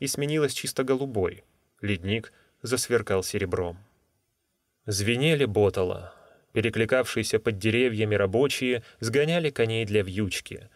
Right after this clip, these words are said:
заворачивали и обвязывали вьюки. А я всё любовался победой светового волшебства. После замкнутого кругозора таёжных троп, после дикой суровости гольцовых тундр, это был новый мир прозрачного сияния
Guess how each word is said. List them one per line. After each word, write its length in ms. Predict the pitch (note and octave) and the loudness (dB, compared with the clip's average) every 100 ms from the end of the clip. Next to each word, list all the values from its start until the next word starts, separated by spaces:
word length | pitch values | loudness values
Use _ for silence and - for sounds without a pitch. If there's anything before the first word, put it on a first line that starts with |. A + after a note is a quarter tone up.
| _ - | _ -6
заворачивали 680 | G2+ G#2 G#2+ G#2+ - G2+ G2 | 2 2 4 2 0 2 2
и 40 | |
обвязывали 640 | F#2+ F2 A2+ A2 G#2+ G#2 | 2 2 2 2 2 0
вьюки. 480 | G2 G2 - G#2+ F2+ - _ _ _ - _ | 0 -4 -8 -10 -10 -14 _ _ _ -20 _
А 120 | - | -2
я 280 | A#2 A#2 E3 | 0 2 2
всё 220 | D3+ - | 0 -2
любовался 600 | D#3 C3 A2+ B2 B2 - | -2 2 4 4 2 0
победой 580 | - F#2 E2+ A2 C3 B2 | -2 -2 0 0 2 0
светового 640 | A2+ - F#2+ G2 F2+ F#2+ F#2 | -2 -4 -2 -2 0 0 0
волшебства. 760 | F#2 - G2 - - F#2 - _ _ _ _ _ _ _ _ _ - | -2 -4 -8 -8 -4 -6 -6 _ _ _ _ _ _ _ _ _ 0
После 300 | A#2 - A2+ | 2 2 0
замкнутого 580 | G2+ B2 G#2+ A#2 G#2+ G#2 | 2 2 2 0 2 4
кругозора 560 | A2 G#2 G2+ B2 A#2 | 2 2 4 6 4
таёжных 540 | G2+ G#2+ A#2 G#2+ G2+ - | 4 4 4 2 -2 -2
троп, 360 | G#2+ C3+ C3+ - - - | 4 4 4 -2 -14 0
после 300 | C#3+ - C#3 | 0 2 -2
дикой 420 | G#2+ D3+ C3 G#2 | -2 -2 -2 -4
суровости 640 | - B2 C3+ A2+ G2+ - | -2 4 6 6 2 -2
гольцовых 640 | G#2 A2 A2 C3+ A2 F#2+ | 0 0 2 2 2 2
тундр, 500 | - C3 D3+ C3 B2+ B2 - - | 2 2 4 4 2 0 -16 -12
это 340 | - F3 F#3 E3 | 0 0 4 2
был 300 | D3 C#3+ A#2+ | 4 2 2
новый 440 | G2+ A#2 B2+ B2+ | 4 4 4 2
мир 300 | A2 G#2+ A#2 | 0 -2 0
прозрачного 680 | - G#2+ F#2+ G2+ G2 - F#2 | 0 0 2 0 0 0 0
сияния 760 | F#2 G2 F#2 A2 A2 A2 G#2 | 0 0 2 2 2 2 0